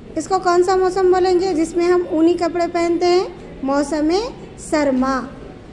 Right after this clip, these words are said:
मौसम सरमा, फिर इसको क्या, कौन सा मौसम बोलेंगे जिसमें बारिश होती है? मौसम बरसात। तो इस तरीके से हम इसको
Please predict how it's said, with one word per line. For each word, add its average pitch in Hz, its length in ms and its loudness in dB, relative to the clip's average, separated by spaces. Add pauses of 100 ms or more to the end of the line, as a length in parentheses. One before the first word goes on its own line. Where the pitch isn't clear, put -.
(160)
मौसम 339 480 -2 (120)
सरमा, 277 460 -2 (460)
फिर 381 160 0
इसको 381 320 -2
क्या, 359 240 2
कौन 349 320 0
सा 370 140 0
मौसम 359 360 2
बोलेंगे 359 420 2 (400)
जिसमें 320 360 0
बारिश 311 380 -2
होती 359 240 -2
है? 339 160 0
मौसम 302 460 0 (640)
बरसात। 277 560 0 (320)
तो 339 140 4
इस 359 100 0
तरीके 381 320 0
से 381 180 0
हम 359 240 2
इसको 427 320 -2